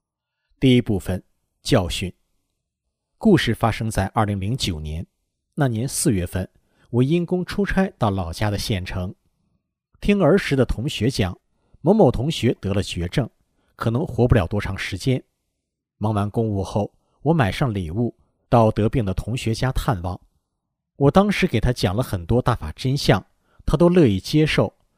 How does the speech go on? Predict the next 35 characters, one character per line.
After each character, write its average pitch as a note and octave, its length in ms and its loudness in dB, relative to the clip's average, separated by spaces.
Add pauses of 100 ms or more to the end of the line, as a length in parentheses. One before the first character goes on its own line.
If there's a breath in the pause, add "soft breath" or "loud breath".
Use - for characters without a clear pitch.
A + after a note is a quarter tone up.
(160)
并 F#3 180 0
愿 G3 240 6
意 G2 120 0
退 A#2+ 200 0
出 C3 220 -2
中 F3 180 0
共 A2+ 220 -2
的 F#2 140 -4
党 E2+ 200 -4
团 F2 240 -6
队 G2 160 0
组 D#2+ 220 -10
织。 - 300 -6 (920)
他 F3+ 140 4
还 E3+ 140 2
要 G3 200 6
求 E3 200 4
我 G#2 200 4
带 G#2+ 200 2
他 C3 200 0 (140)
比 A#2+ 180 2
划 D#3 240 4
着 A#2 240 -2
练 B2 160 4
了 G2 80 2
半 G#2+ 240 2
个 F2 120 -8
小 F2 240 -4
时 - 240 -4
的 A#2+ 180 2
法 F#2 220 -2
轮 F#2+ 180 -6
功 D3 180 -4
功 F#3 220 -2
法。 - 280 -2